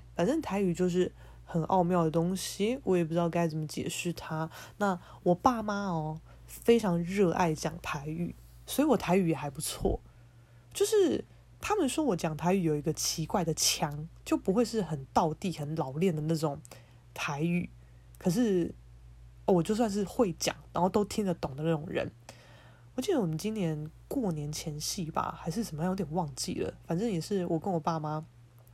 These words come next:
我们自己去九份逛一逛。那，那个时候，因为我爸吼，他就是脑波很弱，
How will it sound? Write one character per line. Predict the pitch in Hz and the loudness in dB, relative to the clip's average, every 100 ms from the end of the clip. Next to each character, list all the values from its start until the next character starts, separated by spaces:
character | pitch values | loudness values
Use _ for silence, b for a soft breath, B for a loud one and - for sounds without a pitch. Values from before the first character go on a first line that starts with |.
| - - | -20 -8
我 | 190 | -4
们 | 165 | -2
自 | 202 | 0
己 | 180 | -2
去 | 185 | -2
九 | 170 165 | -6 -6
份 | 175 160 | -4 -2
逛 | 165 143 | -2 -4
一 | 147 | -6
逛。 | - 160 - b b b b b b b b - - | -4 -4 -6 b b b b b b b b -20 -6
那， | 330 330 294 | -2 0 -2
那 | 285 381 | -2 -2
个 | |
时 | 262 175 | -2 -2
候， | 190 208 170 - - B | 0 0 -2 -6 -16 B
因 | 240 | 2
为 | 494 | 6
我 | 254 160 | 6 4
爸 | - 262 170 | 0 0 0
吼， | - 156 - - | 0 0 -2 -8
他 | - | -6
就 | 359 | -4
是 | 349 339 - - - - - - | -2 0 -2 -8 -20 -20 -20 -12
脑 | 165 156 | -6 -6
波 | - 233 | 2 4
很 | 226 - 143 135 | 4 0 -6 -6
弱， | 147 202 190 - | 0 4 4 2